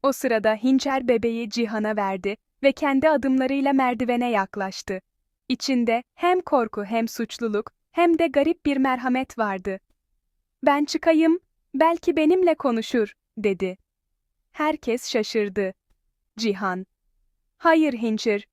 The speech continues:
o halde seninle daha da kötü olur." diye itiraz etti. Ama Hinçer başını salladı.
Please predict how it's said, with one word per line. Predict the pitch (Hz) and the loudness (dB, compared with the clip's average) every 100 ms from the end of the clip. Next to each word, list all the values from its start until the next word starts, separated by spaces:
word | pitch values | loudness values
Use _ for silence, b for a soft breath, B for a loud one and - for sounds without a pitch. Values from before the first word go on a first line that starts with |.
| _ - | _ 0
o | 277 | 0
halde | 285 277 285 | 0 -2 -2
seninle | - 285 302 311 320 | -2 0 2 2 2
daha | 285 302 320 | 0 2 2
da | 311 | 2
kötü | 262 226 247 | 0 -2 0
olur." | 214 208 202 - _ - | 0 0 -2 -6 _ -2
diye | 233 214 | 0 0
itiraz | 220 202 214 208 202 | -2 -6 -4 -4 -2
etti. | 202 - - 190 _ _ - | -4 -4 -10 -10 _ _ -2
Ama | 240 214 196 - - | 0 0 -2 -6 0
Hinçer | 302 269 - 262 | 4 4 2 2
başını | 233 240 247 247 | 0 -2 -2 -4
salladı. | - 240 214 208 196 196 | -2 -2 0 -2 -2 -4